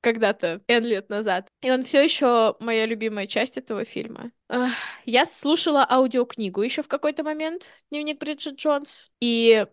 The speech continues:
мне кажется, что какие-то вещи, которые оттуда убрали, и которые были в книге и в фильм не попали,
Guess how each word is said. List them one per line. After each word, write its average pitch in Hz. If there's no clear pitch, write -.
мне 247
кажется, 269
что 220
какие-то 240
вещи, 226
которые 202
оттуда 208
убрали, 208
и 208
которые 202
были 214
в 202
книге 202
и -
в 202
фильм 220
не 208
попали, 202